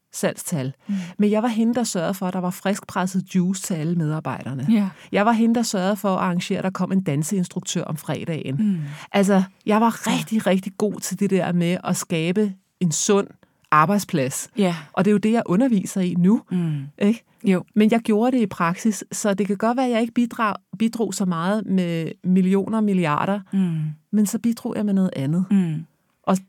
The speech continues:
Speaker 1: og der kan, det kan godt være, at man kan sige, "Nå ja, men det er ikke godt nok. Det er jo ikke det, du, du bliver jo ikke målt på at give dem frisk juice."
Speaker 2: Mm.
Speaker 1: Nej, det er rigtigt nok. Og måske er det heller ikke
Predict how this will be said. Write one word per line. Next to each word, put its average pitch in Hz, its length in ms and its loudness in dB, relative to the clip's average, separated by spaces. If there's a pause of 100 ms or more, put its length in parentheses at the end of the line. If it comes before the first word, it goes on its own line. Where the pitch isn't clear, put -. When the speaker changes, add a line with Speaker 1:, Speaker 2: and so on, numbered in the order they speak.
(100)
Speaker 1:
og - 180 -4
der 254 60 -2
kan, 247 180 -6
det 262 140 -4
kan 262 120 -2
godt 226 180 0
være, 220 280 2
at 196 260 -4
man 190 140 2
kan 185 100 -2
sige, 185 140 -4
"Nå 185 120 0
ja, 196 140 0
men 175 320 -2
det 226 80 0
er 214 60 2
ikke 202 140 -4
godt 190 200 0
nok. 170 180 -2
Det - 80 -8
er 202 40 2
jo - 40 2
ikke 190 100 -4
det, 196 120 0
du, 202 160 0
du 202 60 0
bliver 190 160 2
jo - 20 4
ikke 202 120 -2
målt 190 240 0
på 185 160 -2
at 180 200 -2
give 185 140 -2
dem 165 120 -2
frisk - 420 -4
juice." 165 400 -2 (100)
Speaker 2:
Mm. 175 220 2 (680)
Speaker 1:
Nej, 202 280 2 (200)
det 269 80 -2
er 277 80 -2
rigtigt 233 300 0
nok. 151 260 0 (720)
Og 202 100 4
måske 202 360 0
er 202 120 0
det 269 100 2
heller 226 240 -2
ikke 170 300 -4